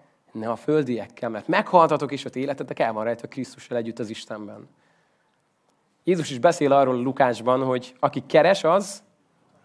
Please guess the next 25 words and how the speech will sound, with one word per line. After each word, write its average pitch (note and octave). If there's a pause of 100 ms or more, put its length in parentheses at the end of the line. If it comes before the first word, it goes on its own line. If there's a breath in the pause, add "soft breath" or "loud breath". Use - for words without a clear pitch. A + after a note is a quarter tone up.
(100)
az - (160)
talál. G#2+ (800)
Nyilván E3
ő D#3
arról D#3+
beszél C#3
inkább, C3
hogy B2
itt B2
a B2
kitartásról C3
és A2+
arról, A#2
hogy G#2+
a A2
zörgetőnek B2+
megnyugtatik, C3+ (680 soft breath)
de -
amikor G#3+
keresünk F#3+
valamit, F#3
azt D#3+
meg E3+
fogjuk A2+
találni. G#2+